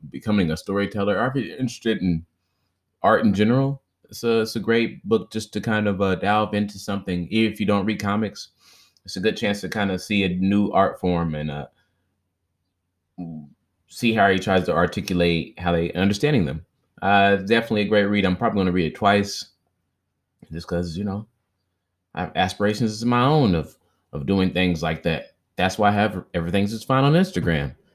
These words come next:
Well, there's illustrations of mine. Um, let's get this started. Alrighty. Lake Chad in the central Sudan. The basin of Lake Chad in the center of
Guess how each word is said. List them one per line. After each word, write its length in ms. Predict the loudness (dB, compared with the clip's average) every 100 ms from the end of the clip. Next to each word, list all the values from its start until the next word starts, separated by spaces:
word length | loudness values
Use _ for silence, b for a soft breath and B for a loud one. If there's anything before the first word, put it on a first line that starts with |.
| _
Well, 120 | -2 2
there's 180 | 2
illustrations 680 | 2 2 2 2 2 2 0
of 100 | -2
mine. 360 | -4 -6 -8 -14 _ _ _ _ _ _ _ _ _ 0
Um, 340 | 2 2 0
let's 160 | -4 -2
get 120 | 0
this 120 | -4
started. 380 | 2 4 4 2 _ _ _ _ _ _
Alrighty. 540 | -2 2 2 0 -6 -20 b b _ -2
Lake 260 | 0 0
Chad 440 | -2 0 0 -2 -6 _ _
in 80 | -2
the 100 | 0
central 540 | 2 2 4 2 2 -6 _ _
Sudan. 580 | -8 -2 0 0 -4 -10 _ _ _ _ _ _ _ _ _ _
The 80 | 2
basin 340 | 2 4 2
of 140 | 2
Lake 180 | 4 2
Chad 460 | 2 2 2 -2 -8 _
in 140 | 0 2
the 200 | 2 0
center 720 | -6 -10 -4 -2 0 0 -2
of 180 | -2